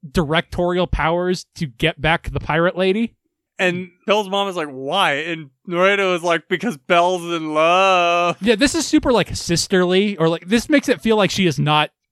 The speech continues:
Speaker 1: personally interested in Belle at all, right?
Speaker 2: But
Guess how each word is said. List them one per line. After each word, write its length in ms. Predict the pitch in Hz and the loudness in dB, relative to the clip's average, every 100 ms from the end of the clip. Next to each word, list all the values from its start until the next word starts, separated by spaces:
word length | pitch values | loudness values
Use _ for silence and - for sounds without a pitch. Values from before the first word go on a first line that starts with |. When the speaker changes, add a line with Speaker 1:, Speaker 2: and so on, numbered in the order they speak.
| - | -2
Speaker 1:
personally 880 | 175 180 - 156 139 131 113 120 - _ - | 0 0 -2 -2 -2 -4 -6 -10 -16 _ -6
interested 540 | 151 - 156 - 147 | -6 -4 -4 -2 -2
in 120 | 131 | -2
Belle 260 | 113 139 123 | 0 2 2
at 120 | 127 | 0
all, 360 | 123 117 104 - - | 0 -2 -2 -12 -8
right? 260 | 131 147 | -2 0
Speaker 2:
But 100 | 302 | -2